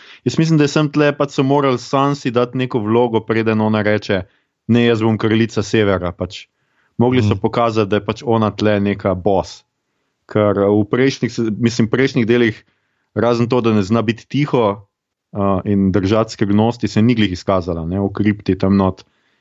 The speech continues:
Speaker 1: je bila ke ena dvanajstletna punčka, ki se vsega boji, tako da tle je pač edino prvič, da je po dolgem cajtu spet pokazala, da je neka vredna neke krone in da pač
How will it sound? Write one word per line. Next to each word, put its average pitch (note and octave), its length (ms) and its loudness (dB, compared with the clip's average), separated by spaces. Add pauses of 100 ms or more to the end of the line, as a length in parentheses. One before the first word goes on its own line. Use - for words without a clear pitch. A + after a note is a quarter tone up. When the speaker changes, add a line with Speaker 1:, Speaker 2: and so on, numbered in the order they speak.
(100)
Speaker 1:
je G2+ 60 4
bila G2 240 0
ke G2+ 140 -2
ena G2 360 0 (460)
dvanajstletna G#2+ 800 0
punčka, G#2 400 0
ki F#2+ 100 -6
se G2 120 -2
vsega G2 280 0
boji, F#2+ 320 0
tako F2 200 -8
da E2 80 -4 (180)
tle F#2+ 200 0
je F#2+ 200 2 (560)
pač A2 220 -2
edino C3 400 2
prvič, C#3 380 -2
da G#2+ 120 -2
je A#2 60 0
po A#2+ 100 -6
dolgem B2+ 280 0
cajtu B2+ 300 -2
spet - 240 -8
pokazala, G#2+ 540 0
da F#2+ 160 0
je G#2+ 180 2
neka G2 340 -2 (400)
vredna A2 520 2
neke G2 280 -2
krone G2+ 460 0
in F2+ 200 0
da F2 200 0
pač - 380 -8